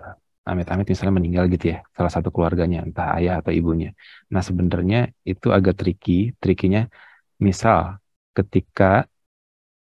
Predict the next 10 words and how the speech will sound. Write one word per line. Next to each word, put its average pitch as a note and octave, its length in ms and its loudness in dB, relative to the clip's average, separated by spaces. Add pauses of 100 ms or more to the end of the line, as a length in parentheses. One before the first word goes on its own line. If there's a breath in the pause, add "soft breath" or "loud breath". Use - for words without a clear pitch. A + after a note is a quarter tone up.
(100)
eh, G1+ 840 0 (500)
anggaplah G2+ 400 4 (180)
ini F2+ 180 0 (240)
ayahnya F2 340 0
meninggal, E2+ 400 0
kan - 140 2
kita G2+ 180 0
akan G2+ 200 -4
hapus F2+ 200 -4 (100)
ya. D#2+ 60 -8